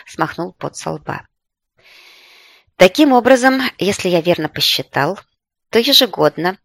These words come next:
империя пополняется семьюстами высококвалифицированными специалистами, магистрами прикладной магии разного профиля. Так?" "Так".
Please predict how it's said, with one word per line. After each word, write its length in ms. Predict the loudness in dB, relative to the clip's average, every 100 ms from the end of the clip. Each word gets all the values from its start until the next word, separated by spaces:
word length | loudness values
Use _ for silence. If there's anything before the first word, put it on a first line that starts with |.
| -6
империя 500 | -6 -2 2 2 2
пополняется 680 | 2 2 2 2 -2 -4
семьюстами 960 | -4 -4 -4 -6 -8 -4 -4 -2 -6 -10 -10
высококвалифицированными 1600 | -6 -6 -4 -6 -6 -4 -4 -2 -6 -2 -2 -2 -6 -8 -8 -14
специалистами, 1040 | -18 -16 -12 -4 -4 -2 -6 -12 -18 -18 -20 _ _ _ _ -20 -20 -12
магистрами 540 | -6 -4 -4 -2 -4 -4
прикладной 500 | -4 0 0 0 -4
магии 340 | -2 -2 -2
разного 400 | -2 -4 -6 -8
профиля. 580 | -8 -10 -10 -12 -14 -14 _ _ _
Так?" 400 | -2 -2 -8 -20 _ _ _ _ _ _ _ _ _ _ _ -6
"Так". 480 | 0 0 0 -6